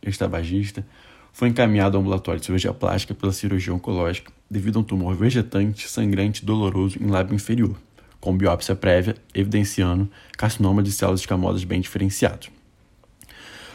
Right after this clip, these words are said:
O paciente já relatava uma dificuldade para se alimentar, assim como um constrangimento, o que o fazia utilizar máscara a fim de esconder a lesão. O procedimento foi realizado sob anestesia geral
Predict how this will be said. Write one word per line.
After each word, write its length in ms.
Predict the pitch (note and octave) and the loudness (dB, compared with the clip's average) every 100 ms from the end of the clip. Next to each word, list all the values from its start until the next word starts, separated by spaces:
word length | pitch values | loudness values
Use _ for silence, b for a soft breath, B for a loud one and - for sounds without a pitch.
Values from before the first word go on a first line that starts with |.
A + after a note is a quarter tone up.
| B | B
O 40 | - | 4
paciente 520 | C3 - A#2+ F#2+ A#2 | 4 6 4 4 2
já 100 | G#2+ | 4
relatava 520 | A#2 G2+ - G2 G2 | 4 4 4 2 4
uma 100 | F#2+ | 0
dificuldade 580 | - - F#2 F2+ F2 G2+ | -4 -10 -6 0 0 -2
para 160 | - | -4
se 100 | - | -4
alimentar, 640 | F2 E2+ D#2+ D#2 E2 F#2+ - b b | -4 -4 -4 -6 -6 -6 -10 b b
assim 280 | - G2 B2+ | -6 -2 -2
como 240 | A2 G#2 | 2 2
um 60 | G#2 | 4
constrangimento, 720 | G#2+ G#2 G#2+ A2 F#2+ C#2+ - _ | 2 2 2 4 2 0 -8 _
o 60 | - | -12
que 140 | - | -4
o 40 | F#2+ | -2
fazia 320 | G2 F2+ G2 | 0 0 0
utilizar 480 | G2+ G2+ F#2+ F#2+ G2 | 0 -2 2 2 2
máscara 440 | F#2 E2+ - G2+ | 0 -2 -2 -4
a 20 | |
fim 160 | G2 G2 | -2 -4
de 60 | |
esconder 340 | - A2 F#2 F2+ | -2 -2 0 0
a 60 | |
lesão. 340 | F2+ A2 F2 G2 - _ _ _ _ _ B B B B B B B B _ | 0 0 -2 -6 -16 _ _ _ _ _ B B B B B B B B _
O 40 | |
procedimento 580 | D#3 C3+ G2+ G#2 G2 - | 0 2 4 4 2 0
foi 160 | - | 0
realizado 440 | G#2 G2+ G2 F2+ F#2 | 2 2 2 0 0
sob 160 | F#2 | 0
anestesia 340 | F#2 F#2 F2 F2+ | 0 0 -2 -2
geral 540 | E2+ D#2+ D#2 F2+ - | -4 -4 -4 -6 -6